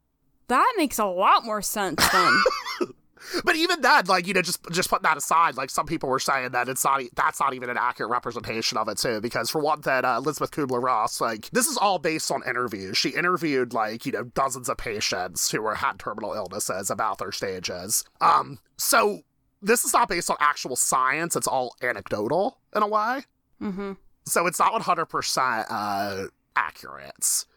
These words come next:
Speaker 2: And I've read a, I, I've read a few think pieces. I didn't read too many of them in depth, but a lot of them were saying, like, you know, this isn't a very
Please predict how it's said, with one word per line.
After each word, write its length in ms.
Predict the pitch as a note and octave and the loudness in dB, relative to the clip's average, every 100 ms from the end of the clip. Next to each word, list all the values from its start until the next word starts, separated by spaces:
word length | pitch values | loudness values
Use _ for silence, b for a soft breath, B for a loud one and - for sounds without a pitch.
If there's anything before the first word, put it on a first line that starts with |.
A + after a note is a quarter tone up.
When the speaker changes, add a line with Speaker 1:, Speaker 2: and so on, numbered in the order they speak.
| _ | _
Speaker 2:
And 140 | F3+ F3 | 4 6
I've 220 | F3 E3 | 4 4
read 160 | F3 E3+ | 4 4
a, 20 | |
I, 240 | D3+ E3+ E3+ | 2 0 0
I've 120 | E3+ | 0
read 100 | E3+ | 0
a 40 | |
few 260 | - D3+ D3 | -2 -4 -4
think 400 | - - C#3 - | -4 -4 -4 -2
pieces. 320 | A#2+ A#2+ A2+ | -2 -2 0
I 80 | C3 | 0
didn't 160 | B2+ A2+ | -2 -2
read 140 | C3 | -2
too 120 | - | 0
many 180 | A#2+ B2 | 0 0
of 60 | A#2+ | 0
them 120 | A2+ | -2
in 120 | A2 | -2
depth, 340 | A2+ B2+ - | -2 0 0
but 260 | B2 A2+ G#2+ C#3 | 0 0 0 0
a 80 | |
lot 200 | C#3+ D3 D#3 | 2 2 2
of 60 | |
them 140 | C#3 B2 | -2 -2
were 100 | B2+ | -2
saying, 360 | D3 A#2 A#2 | 0 0 -2
like, 220 | A#2 A2+ A#2+ | -2 -4 -2
you 40 | |
know, 120 | A2 | -4
this 560 | A#2 C3+ - - - - _ - | -2 0 0 2 0 -2 _ -2
isn't 280 | E3 D3+ B2+ | 0 0 0
a 60 | C3+ | 0
very 340 | C3 B2+ | 0 0